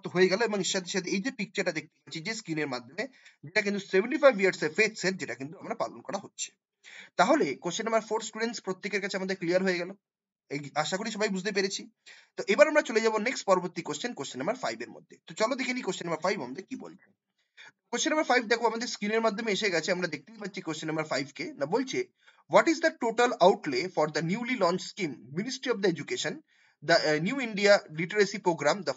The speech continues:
five years from five years two thousand twenty-two twenty-seven?" দেখো অপশন নিতে আছে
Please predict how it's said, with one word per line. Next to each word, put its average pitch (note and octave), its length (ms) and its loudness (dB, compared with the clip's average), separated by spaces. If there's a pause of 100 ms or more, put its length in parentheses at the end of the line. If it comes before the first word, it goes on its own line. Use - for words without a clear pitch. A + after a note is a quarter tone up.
five F3+ 260 6
years D3 200 0 (300)
from E3+ 280 6 (340)
five F3+ 220 8
years F3+ 180 4
two G#3 140 -8
thousand A#3+ 360 0
twenty-two D3 340 -4
twenty-seven?" C3 500 -4 (600)
দেখো G3 180 4
অপশন C4 220 2
নিতে A#3+ 200 2
আছে A#3+ 240 0